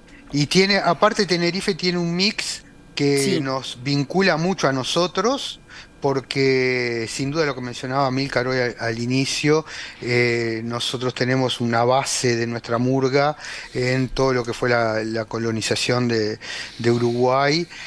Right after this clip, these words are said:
Speaker 1: y Tenerife es, este, muy, pero muy fuerte el tema de... De, de la, de las canciones y de la música, de la murga, pero ahora se ha transformado un poco también en un,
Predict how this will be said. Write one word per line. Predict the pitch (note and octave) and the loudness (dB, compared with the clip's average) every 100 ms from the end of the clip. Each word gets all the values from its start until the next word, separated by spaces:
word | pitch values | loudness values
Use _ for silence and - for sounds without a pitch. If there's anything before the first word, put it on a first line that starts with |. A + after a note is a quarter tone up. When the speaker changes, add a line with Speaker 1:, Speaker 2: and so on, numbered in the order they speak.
| - - | -18 -4
Speaker 1:
y | C#3 C#3+ D#3+ C#3+ | 2 4 4 2
Tenerife | C#3+ C3+ B2+ C#3 C3 D3+ D3+ C#3+ B2+ C3 | 2 2 2 0 0 2 2 2 0 -2
es, | B2+ - | -2 -6
este, | A#2 - - A#2 A2 G#2+ G#2 G2+ | -10 -10 -6 -4 -4 -4 -6 -8
muy, | A2 A#2 C3 D3 D#3 E3 E3 | -8 -4 0 2 2 0 0
pero | C3+ B2 | 0 2
muy | B2+ D3 C#3 | 0 0 -2
fuerte | - C3 C#3 C#3+ - D#3 D#3+ - - - | -2 2 2 0 0 0 0 -8 -16 -4
el | A#2+ A#2+ A2+ | 0 0 -2
tema | - C3+ C#3 C3+ | 0 0 2 2
de... | C3 B2+ B2 A#2+ A#2+ A2+ A2 G#2+ G#2+ A#2 A#2+ A#2+ - - - - | 2 0 0 -2 -2 -2 -4 -4 -6 -10 -14 -16 -20 -20 -20 -8
De, | A#2+ A#2 A2 | -2 0 0
de | A#2 | -2
la, | A2+ A#2 | 0 0
de | A2 A2+ | 0 0
las | A2 | 0
canciones | - A#2+ - C#3 C3+ C3+ C3 B2+ - | 0 -2 0 2 2 2 0 0 -2
y | A2+ | -2
de | A#2 | 0
la | A#2+ | 2
música, | B2+ C#3 C3+ - C#3+ - E3 - - - | 2 0 -2 -6 -2 2 0 -2 -14 -10
de | A2 | -2
la | A#2 C3 | 0 2
murga, | C#3 D3 D3+ E3 - | 2 2 2 2 2
pero | D3+ D#3+ | 4 4
ahora | F3 F#3 F#3 | 2 0 0
se | F#3 | -2
ha | E3+ | 0
transformado | F3+ E3 E3 E3 F3 | -2 -2 -2 0 0
un | F3+ | -2
poco | - F#3 F#3 | -2 -2 0
también | F#3 F#3 F3+ G3 G3+ G#3+ - - - | 2 2 2 2 2 -2 -8 -18 -10
en | - D#3+ E3+ D#3+ - | 0 0 0 -4 -6
un, | D#3+ | -4